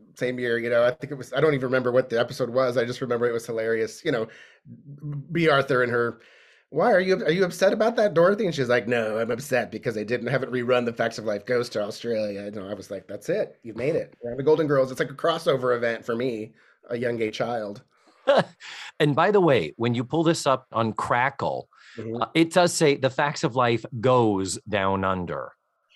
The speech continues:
Speaker 1: Oh, right.
Speaker 2: Really, guys? Really? Let's get the, let's get our titles correct.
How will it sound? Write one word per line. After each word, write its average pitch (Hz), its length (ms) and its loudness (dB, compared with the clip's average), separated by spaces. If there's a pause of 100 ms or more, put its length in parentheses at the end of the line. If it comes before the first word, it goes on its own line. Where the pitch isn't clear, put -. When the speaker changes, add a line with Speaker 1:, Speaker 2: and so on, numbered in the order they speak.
(140)
Speaker 1:
Oh, 131 80 -4
right. 127 500 -2 (240)
Speaker 2:
Really, 107 360 2
guys? 117 440 -2
Really? 104 320 0
Let's 107 220 -4
get 117 200 -6
the, 110 260 -2
let's 101 160 -10
get 120 120 -6
our 117 100 0
titles 101 420 -4
correct. 85 500 -8